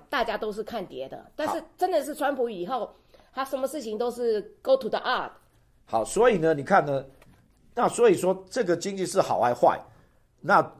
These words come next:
Speaker 2: 这个就要讲到我们一开始讲到的这个消防员那个
Speaker 1: 先知。
Speaker 2: 先知，这个 Mark Taylor，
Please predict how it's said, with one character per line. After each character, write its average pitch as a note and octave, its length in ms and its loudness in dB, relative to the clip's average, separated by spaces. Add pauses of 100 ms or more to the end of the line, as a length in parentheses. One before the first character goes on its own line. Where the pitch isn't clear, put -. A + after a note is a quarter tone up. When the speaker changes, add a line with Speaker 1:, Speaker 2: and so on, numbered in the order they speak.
Speaker 2:
这 F#3 140 4
个 E3 120 6
就 F3 200 4
要 F3 200 4 (220)
讲 A#2 240 -4
到 C3 340 4
我 G2+ 80 -4
们 B2 220 -6
一 F3+ 60 -4
开 D#3+ 200 2
始 A#2+ 160 -4
讲 G2 220 -6
到 C#3+ 160 2
的 A#2+ 120 0
这 G#2+ 120 -8
个 B2 140 -2
消 D#3+ 320 4
防 C3+ 360 -2
员 G#2 320 -6 (540)
那 C3+ 180 -4
个 G#2 280 -2
Speaker 1:
先 A#3+ 140 4
知。 A#3+ 40 -4
Speaker 2:
先 C#3+ 260 4
知， C#3+ 120 -2
这 D#3 100 -4
个 C3 80 -4
Mark D#3+ 320 2
Taylor， D#3 340 0